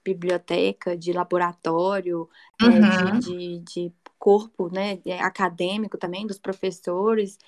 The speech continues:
Speaker 1: Então, eu queria fazer dessa experiência da faculdade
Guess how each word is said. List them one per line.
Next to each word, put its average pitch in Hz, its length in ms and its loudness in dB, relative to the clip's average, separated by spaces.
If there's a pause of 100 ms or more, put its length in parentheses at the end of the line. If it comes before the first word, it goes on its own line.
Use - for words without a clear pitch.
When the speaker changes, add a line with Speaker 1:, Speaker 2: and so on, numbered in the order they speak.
(520)
Speaker 1:
Então, 180 580 -4
eu 220 120 2
queria 262 520 0
fazer 262 500 0
dessa 254 260 -8
experiência 269 880 -6 (180)
da 233 240 -2
faculdade 254 760 -6